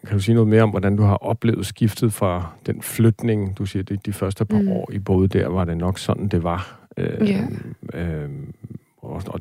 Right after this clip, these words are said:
Speaker 1: og det, der så i øvrigt ledte op til drømmen. Øh, hvad, hvad, hvad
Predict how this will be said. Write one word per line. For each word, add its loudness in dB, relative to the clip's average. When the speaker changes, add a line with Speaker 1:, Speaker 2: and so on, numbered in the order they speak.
Speaker 1:
og -6
det, 2
der 2
så 2
i 6
øvrigt 0
ledte 0
op -2
til -2
drømmen. -4
Øh, 2
hvad, 4
hvad, 6
hvad 4